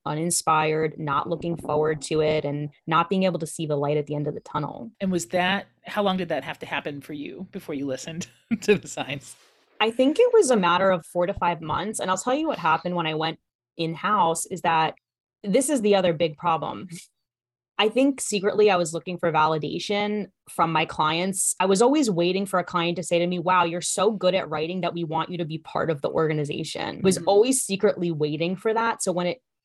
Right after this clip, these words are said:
Speaker 1: happened, I was like, "Yes, they finally see that, like, I can become an expert at their product and I can be a really good in-house employee." So I think I was waiting for the opportunity, to be honest, 'cause I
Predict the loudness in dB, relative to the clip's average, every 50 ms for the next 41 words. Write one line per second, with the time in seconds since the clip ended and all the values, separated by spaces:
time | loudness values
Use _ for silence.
0 | _ _ -16 -6 0 2 2 2 2 2 2 2 2 2 -2 -2 -4 -2 0 0
1 | 2 2 0 0 2 0 0 0 -4 -10 -6 0 2 4 4 4 2 0 -2 -2
2 | -2 -2 -2 -2 -4 -4 -2 -2 -2 -4 -4 -6 -6 -4 -4 -2 -2 -2 0 0
3 | -2 -2 -2 -6 _ _ _ _ _ -2 -2 -2 0 0 0 0 0 -2 -2 0
4 | -2 -2 -2 -2 -2 -2 0 0 -4 -4 -2 0 2 2 2 0 -2 -2 -6 -4
5 | -4 -6 -4 -4 -2 0 0 -2 0 0 -2 -2 -2 -4 -6 -4 -4 -4 -4 -4
6 | -6 -6 -2 0 0 2 2 0 2 2 2 2 2 0 _ _ _ _ _ _
7 | _ _ _ -2 -2 0 0 0 0 2 0 0 0 -2 -2 -2 -2 -2 -2 -4
8 | -4 -6 -6 -4 -2 -2 -2 -2 -4 -8 -6 -6 -4 -2 -2 -2 -2 -4 -4 -4
9 | -6 -6 -4 -4 -2 0 0 0 0 0 -2 -2 -4 -2 -2 -2 -2